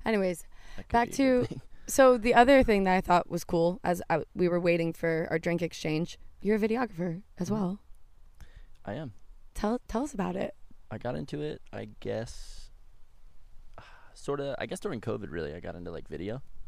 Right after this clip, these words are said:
Speaker 1: Mm-hmm.
Speaker 2: Um, 'cause I shot photo for a little while. I guess, like, a couple years. I got into it in college. Um, but just super hobbyist and had no idea what the hell I was doing at all. I just liked it.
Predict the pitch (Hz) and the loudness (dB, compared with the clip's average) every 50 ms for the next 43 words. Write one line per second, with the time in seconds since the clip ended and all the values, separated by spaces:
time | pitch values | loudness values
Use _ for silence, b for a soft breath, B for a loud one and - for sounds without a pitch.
0 | - - 180 170 151 165 156 151 147 - - - - 101 101 92 85 82 80 87 | -8 -6 -6 -4 -2 0 -2 -2 -2 -6 -10 -14 -10 -8 -8 -6 -8 -8 -12 -14
1 | 98 - - 110 107 104 123 110 - - 95 95 92 92 104 101 - 113 110 113 | -14 -10 -8 -6 -6 -4 -4 -6 -4 -2 -2 -2 -2 -2 -4 -4 -6 -6 -6 -4
2 | 117 - - 104 117 120 123 123 123 123 123 123 127 135 139 135 - - - - | -6 -8 -8 -10 -8 -8 -8 -6 -6 -8 -8 -6 -8 -8 -8 -10 -12 -14 -14 -12
3 | - - - 165 170 - 113 110 107 - - 101 95 101 95 85 87 90 98 107 | -12 -10 -10 -10 -10 -10 -10 -12 -10 -10 -10 -10 -10 -8 -8 -8 -8 -6 -6 -6
4 | 92 87 90 85 85 87 90 87 - - - 101 76 78 87 95 107 - - - | -6 -6 -6 -6 -6 -8 -10 -10 -12 -12 -10 -8 -8 -6 -6 -8 -8 -8 -10 -10
5 | - - - - - - - - - - - - - - 98 92 87 87 90 - | -12 -14 -16 -18 -18 -18 -16 -16 -16 -16 -16 -18 -12 -8 -8 -6 -6 -8 -8 -10
6 | 90 85 - 92 92 - - 95 90 - - 78 95 95 80 78 73 76 87 107 | -10 -10 -10 -14 -14 -12 -12 -12 -10 -10 -12 -12 -12 -12 -12 -10 -10 -12 -14 -14
7 | - - 85 82 80 71 76 80 76 76 73 71 71 69 65 64 65 76 73 - | -16 -18 -18 -16 -16 -16 -14 -14 -12 -12 -12 -12 -12 -12 -14 -12 -14 -14 -16 -16
8 | - - - 98 98 87 80 67 65 - - - - 64 64 65 69 65 65 67 | -16 -18 -16 -16 -14 -14 -14 -16 -16 -18 -18 -18 -18 -18 -18 -16 -16 -14 -14 -14
9 | 71 - 67 - - - 58 - - - - - | -14 -16 -16 -16 -16 -16 -16 -16 -14 -14 -14 -14